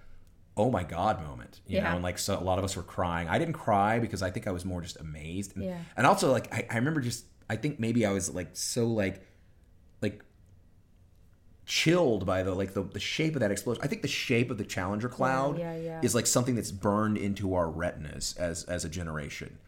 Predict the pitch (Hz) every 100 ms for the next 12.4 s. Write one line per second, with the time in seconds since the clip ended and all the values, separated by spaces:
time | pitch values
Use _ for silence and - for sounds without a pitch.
0 | - 185 160 156 - - - - - 107
1 | 98 - 110 127 120 117 98 - 104 98
2 | 95 85 104 92 90 87 - 90 87 82
3 | - 98 92 90 87 87 85 - 90 82
4 | 80 82 - - - - - - - -
5 | - - - - 110 107 73 - 85 -
6 | - - - - - - - - - 69
7 | 82 80 76 90 - 78 - 92 82 78
8 | 82 78 78 80 85 85 80 80 85 90
9 | - - 87 101 104 110 - 123 123 123
10 | 120 - - - - 127 131 120 101 -
11 | 123 131 131 - 117 120 117 113 80 78
12 | - 98 92 85